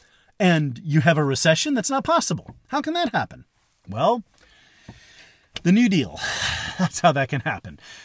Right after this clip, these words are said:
Um, you know, Herbert Hoover had taken all the wrong policies, and, uh, F D R just doubled down on that. In any case, also in nineteen thirty-seven,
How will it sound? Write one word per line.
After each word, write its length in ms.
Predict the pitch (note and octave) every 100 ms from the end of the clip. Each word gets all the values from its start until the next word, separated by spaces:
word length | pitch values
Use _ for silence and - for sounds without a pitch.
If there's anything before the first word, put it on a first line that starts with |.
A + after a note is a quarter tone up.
| -
Um, 760 | D3 C3+ B2+ A#2 G#2+ A2+ - C3
you 120 | E3 A#2+
know, 120 | G2+
Herbert 380 | F#2 E3 D3+ C3+
Hoover 300 | D#3 C#3 C#3+
had 120 | A#2
taken 280 | D3 B2+ C3
all 220 | F3 E3+
the 80 | C#3+
wrong 260 | C3+ C3
policies, 640 | - C#3 B2 - B2 A#2 - - -
and, 300 | C#3 C3 A#2+ -
uh, 180 | A#2 A#2+
F 200 | C#3+ -
D 120 | C3
R 140 | A#2+ A2+
just 220 | A2 -
doubled 240 | A#2 A2
down 240 | G#2 C#3 C3+
on 140 | G#2+
that. 240 | F2+ E2 - _ _ _ _ _ _ _
In 140 | F3 F#3+
any 160 | G3
case, 360 | - C3 A#2 - - - - _ _ _
also 680 | F3 G3 - D#3 C3 A3 G3+ - _ _ -
in 100 | D#3
nineteen 300 | D3 C3+ C3
thirty-seven, 640 | C3+ B2 - A2 A#2+ F3